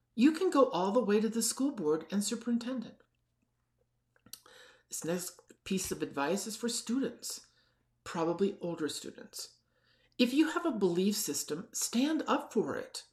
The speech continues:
You have the right to do so, guaranteed by the Constitution and reinforced through legal battles fought in America's court system. Feeling uncomfortable about the subject matter?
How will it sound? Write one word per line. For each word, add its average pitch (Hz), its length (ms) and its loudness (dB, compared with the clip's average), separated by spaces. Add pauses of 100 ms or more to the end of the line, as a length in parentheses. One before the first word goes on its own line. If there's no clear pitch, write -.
(280)
You 240 100 0
have 311 180 2
the 294 100 2
right 185 360 2
to - 100 -4
do 170 220 0
so, 160 260 0
guaranteed 262 600 4
by 202 140 2
the 190 80 4
Constitution 170 840 -4 (380)
and 175 280 2
reinforced 220 720 6
through 151 220 0
legal 226 340 6
battles 170 500 2
fought 165 400 -4
in 156 120 -6
America's 151 840 -8
court - 340 -6
system. - 460 -10 (1040)
Feeling 165 340 -2
uncomfortable 175 800 -4
about 196 300 -2
the 202 80 -2
subject 202 440 -2
matter? 240 440 0